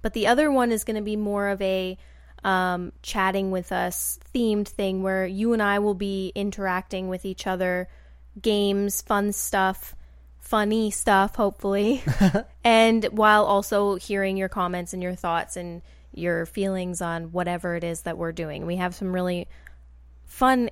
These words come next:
Speaker 1: games that I'm excited to try out.
Speaker 2: Come on down and hang out with Ben and Brittany while they, they entertain you.
Speaker 1: Yeah, so like I said, we still have a few more little details to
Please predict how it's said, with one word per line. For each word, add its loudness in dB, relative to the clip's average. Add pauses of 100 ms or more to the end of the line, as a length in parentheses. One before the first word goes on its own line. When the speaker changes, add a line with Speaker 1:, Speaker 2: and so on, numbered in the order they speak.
Speaker 1:
games -4
that -4
I'm -4
excited -8
to -10
try -4
out. -4
Speaker 2:
Come 0
on -4
down -2
and -8 (440)
hang -2
out 0
with 0
Ben 0
and -2
Brittany -2
while -4
they, -4 (260)
they -4
entertain -4
you. -10 (340)
Speaker 1:
Yeah, 6
so 6 (100)
like 8
I 8
said, 2 (300)
we 0
still 0
have 2
a -2
few 0
more 2
little 2
details -2
to 2